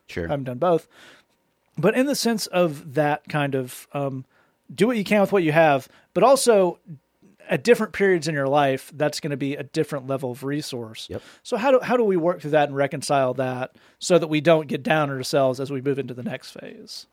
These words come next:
Speaker 1: Great question. One of the things that, uh, gets talked about oddly very little around churches, but it's super true, and it really relates to the question you've written into us, and I appreciate your writing, I really do, is the idea that life goes in seasons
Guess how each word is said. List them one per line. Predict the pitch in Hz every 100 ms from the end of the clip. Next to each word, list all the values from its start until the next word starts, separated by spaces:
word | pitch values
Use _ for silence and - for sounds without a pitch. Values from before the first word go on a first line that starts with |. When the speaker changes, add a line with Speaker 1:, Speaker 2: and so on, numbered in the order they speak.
| _
Speaker 1:
Great | 117 113
question. | 131 104 - 71 67 _ _ - _ _
One | - 151 247
of |
the | 262
things | 233 170 135
that, | 107 107 104 104 _ -
uh, | 110 107 131
gets | 113 143 -
talked | 165 170
about | 127 110
oddly | 113 113 110
very | 90 98 117 147
little | 110 107 95 80 87
around | 92 87
churches, | 85 98 85 - 82 73 - -
but | 104 90
it's | 85 -
super | - - 165 131
true, | - 120 110
and | 98
it | 90 _ _ -
really | 110 117 143 156 131
relates | 107 104 - - -
to | - 101
the | 87
question | 107 95 95
you've | 95
written | 95 90
into | 95 95
us, | -
and | 104
I | 101
appreciate | 101 - 170 - 123
your | 90 90
writing, | 73 - -
I |
really | 85 101 101
do, | 87 76 73 _ _ - - - _ -
is | 143
the | 151
idea | 156 156 139
that | 135
life | 123 143 -
goes | 131 120
in | 104
seasons | - 87 69 - - - - -